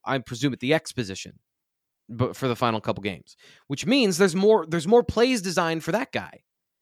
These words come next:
Like, he's the, he's a more primary target. It did not go well when they were trying to run the offense the way they had been running it with Tinsley, with some of those, uh, screens. The Rutgers game was not good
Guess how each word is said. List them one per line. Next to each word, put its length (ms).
Like, 120
he's 240
the, 180
he's 240
a 60
more 300
primary 640
target. 460
It 180
did 200
not 200
go 140
well 500
when 140
they 80
were 100
trying 200
to 60
run 260
the 120
offense 500
the 80
way 160
they 120
had 360
been 180
running 320
it 180
with 340
Tinsley, 500
with 140
some 160
of 60
those, 380
uh, 200
screens. 460
The 200
Rutgers 340
game 140
was 140
not 200
good 240